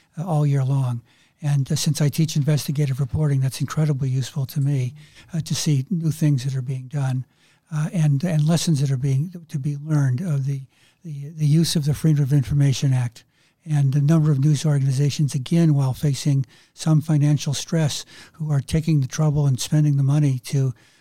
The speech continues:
uh, to sue in order to get information that they need. A large number of our stories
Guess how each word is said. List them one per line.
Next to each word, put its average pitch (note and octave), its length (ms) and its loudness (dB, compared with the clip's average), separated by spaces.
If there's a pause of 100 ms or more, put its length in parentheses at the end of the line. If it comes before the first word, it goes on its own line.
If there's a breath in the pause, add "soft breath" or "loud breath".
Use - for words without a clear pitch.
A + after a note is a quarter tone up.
(140)
uh, E3 100 -16
to D3 100 -2
sue C#3+ 520 2
in D3+ 160 0
order C#3+ 160 2
to C3 100 -2
get D3 140 0
information C#3 560 -2
that C#3+ 120 -4
they C#3+ 120 -2
need. C#3 280 0 (280 soft breath)
A D3 80 -6
large D3 360 0
number D3 220 2
of C3 100 -2
our C3+ 120 0
stories C#3+ 520 -4